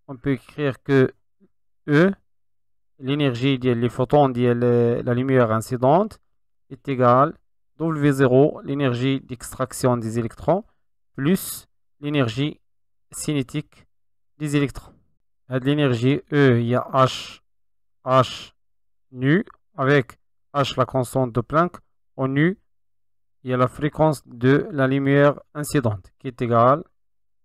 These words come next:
W zéro plus l'énergie cinétique des électrons. ممكن نستعينوا بهذا le schéma. ممكن نستعينوا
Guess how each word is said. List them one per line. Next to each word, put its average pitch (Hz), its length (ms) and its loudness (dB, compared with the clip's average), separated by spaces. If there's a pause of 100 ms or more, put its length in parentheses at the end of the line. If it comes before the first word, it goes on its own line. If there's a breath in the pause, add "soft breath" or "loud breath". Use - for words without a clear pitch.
(280)
W 135 560 0 (540)
zéro 120 480 0 (380)
plus - 520 -4 (280)
l'énergie 135 580 -4 (120)
cinétique 139 600 -6
des 131 200 -4
électrons. - 360 -6 (520)
ممكن 143 280 -8
نستعينوا 127 440 2
بهذا 120 220 4
le 117 60 0
schéma. 127 420 0 (2000)
ممكن 127 220 -8
نستعينوا 123 460 0